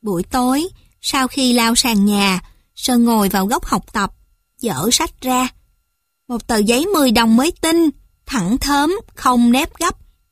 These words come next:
kẹp sẵn từ bao giờ. Sơn cầm tờ giấy bạc, cất cẩn thận vào một nơi,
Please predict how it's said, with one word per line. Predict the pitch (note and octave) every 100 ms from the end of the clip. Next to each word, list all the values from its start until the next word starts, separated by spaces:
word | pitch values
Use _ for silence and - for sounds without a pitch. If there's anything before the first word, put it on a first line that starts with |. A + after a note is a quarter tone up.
| _
kẹp | B3 G#3+
sẵn | - A#3+ F3 C#4
từ | - B3
bao | A#3+ C4
giờ. | B3 A#3+ G#3+ - - _ _ _ _ _ _ _ _ _ _ -
Sơn | - B3 A#3 A#3+
cầm | A3+ G3+
tờ | A3
giấy | F#3 G3+ C4+
bạc, | C#4+ A3+ G3 - _ _ _ _ _
cất | D#4+ -
cẩn | G#2+ C3 B3
thận | - E3 E3+
vào | A3 G#3
một | F#3 F3+
nơi, | A3 B3 B3+ B3+